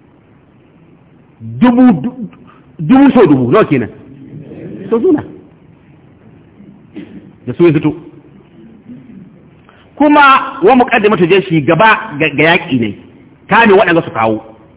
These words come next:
Sawa mai aka alif rajulin,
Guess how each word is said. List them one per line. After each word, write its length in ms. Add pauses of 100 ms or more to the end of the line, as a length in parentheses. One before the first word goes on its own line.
(1500)
Sawa 200
mai 160
aka 160
alif 160
rajulin, 400